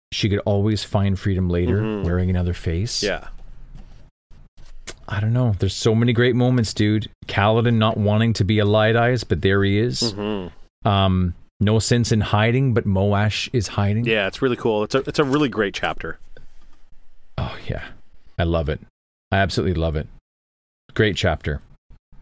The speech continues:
Speaker 1: Chapter eighty-eight.
Speaker 2: Oh,
Speaker 1: Here we
Speaker 2: jeez.
Speaker 1: go.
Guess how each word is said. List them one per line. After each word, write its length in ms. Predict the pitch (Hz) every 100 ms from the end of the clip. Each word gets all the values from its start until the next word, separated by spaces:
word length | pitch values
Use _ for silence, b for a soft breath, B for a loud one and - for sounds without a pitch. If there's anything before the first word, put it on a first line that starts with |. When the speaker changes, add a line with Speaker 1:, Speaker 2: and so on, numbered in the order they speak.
| - _ _ _ -
Speaker 1:
Chapter 580 | - - 87 90 101 101
eighty-eight. 760 | 110 117 120 127 120 - - - -
Speaker 2:
Oh, 200 | 107 117
Speaker 1:
Here 160 | 92 95
we 80 | 110
Speaker 2:
jeez. 60 |
Speaker 1:
go. 320 | 123 117 110